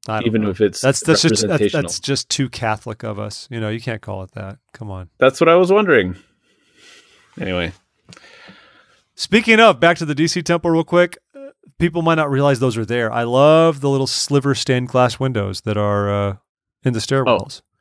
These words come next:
Speaker 2: they're beautiful. And that's one thing that's very, like, the design is very much out of the seventies that I do not want them to change.
Speaker 1: I
Speaker 2: I
Speaker 1: don't
Speaker 2: think
Speaker 1: think
Speaker 2: it's
Speaker 1: they will either.
Speaker 2: fantastic. I think it's a wonderful, beautifully abstract,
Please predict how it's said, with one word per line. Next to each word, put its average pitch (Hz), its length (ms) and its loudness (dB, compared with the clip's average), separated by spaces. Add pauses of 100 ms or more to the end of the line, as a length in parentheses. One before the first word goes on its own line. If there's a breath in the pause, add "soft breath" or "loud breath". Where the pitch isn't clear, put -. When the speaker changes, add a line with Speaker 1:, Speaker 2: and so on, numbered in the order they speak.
Speaker 2:
they're 127 120 4
beautiful. 131 320 4
And 120 180 0
that's 165 320 2
one 107 200 4
thing 95 360 -2
that's 107 320 -4
very, 98 560 4
like, 101 320 0
the 101 120 2
design 98 500 2
is 90 140 -2
very 98 220 2
much 98 220 0
out 92 140 -2
of 90 60 -4
the 90 80 -2
seventies 104 460 2
that 95 100 2
I 90 60 2
do 92 220 -2
not 90 380 2
want 90 200 -4
them 82 120 -8
to 87 80 -4
change. - 360 -8
Speaker 1:
I 143 100 4
Speaker 2:
I - 20 6
Speaker 1:
don't 143 100 6
Speaker 2:
think 98 120 4
Speaker 1:
think 85 100 -6
Speaker 2:
it's 110 80 -4
Speaker 1:
they 101 100 2
will 113 80 6
either. 110 140 4
Speaker 2:
fantastic. 98 680 -2
I 117 180 4
think 107 220 2
it's 98 140 -2
a 98 80 2
wonderful, 101 440 2
beautifully 92 600 2
abstract, 90 720 0